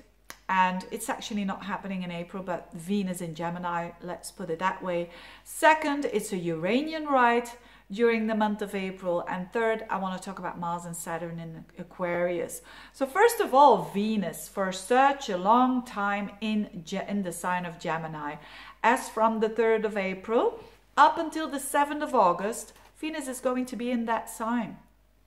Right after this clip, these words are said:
That is extremely long. Normally, it's just, like, three or four weeks. And now it's going to be in your scorpionic house, in the eighth house, for such a long time. This is your cup of tea, dear Scorpios. Having Venus in the eighth house is a bit like having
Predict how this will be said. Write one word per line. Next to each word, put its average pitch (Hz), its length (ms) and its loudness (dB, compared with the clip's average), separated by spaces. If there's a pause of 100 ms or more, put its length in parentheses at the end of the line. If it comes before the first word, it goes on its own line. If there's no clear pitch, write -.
(360)
That 202 180 2
is 247 140 2
extremely 226 580 -2
long. 208 420 4
Normally, 226 420 4
it's 220 240 -4
just, 208 220 -8
like, 190 220 -2
three 214 220 -6
or 180 40 -4
four 190 220 -6
weeks. 214 420 -6 (440)
And 196 80 -2
now 240 160 8
it's 220 160 0
going 226 240 2
to 220 80 -6
be 214 180 -2
in 202 320 -2 (800)
your 233 220 8
scorpionic 240 840 6
house, 247 540 4
in 220 180 0
the 196 300 -6
eighth 277 260 0
house, 226 560 2
for 196 160 -8
such 247 640 2
a 185 80 0
long 185 380 0
time. 170 460 -4 (360)
This 285 180 0
is 202 200 0
your 208 240 6
cup 196 260 0
of 175 220 -6
tea, 214 260 -8
dear 139 220 -8
Scorpios. - 760 -10
Having 202 400 0
Venus 254 420 -4
in 226 140 0
the 208 140 -2
eighth 196 220 -2
house 196 340 0
is 196 160 -4
a - 20 -8
bit 196 300 -4
like 190 240 2
having 185 420 -2